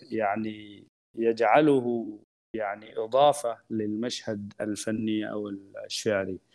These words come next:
فهذا هو التحدي الأكبر يعني لكل الشعراء في ظل هذا الموج العالي من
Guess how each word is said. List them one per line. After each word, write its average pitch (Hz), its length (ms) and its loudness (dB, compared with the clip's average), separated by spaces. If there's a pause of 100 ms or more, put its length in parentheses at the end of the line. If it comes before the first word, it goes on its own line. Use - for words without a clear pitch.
(600)
فهذا 117 840 4
هو 135 220 4
التحدي 131 600 -2
الأكبر 120 600 -2
يعني 101 380 -6
لكل 110 400 2
الشعراء 101 720 -4 (480)
في 117 300 2
ظل 135 600 6
هذا 123 340 0
الموج 120 840 -2 (200)
العالي 113 880 2
من 104 440 -12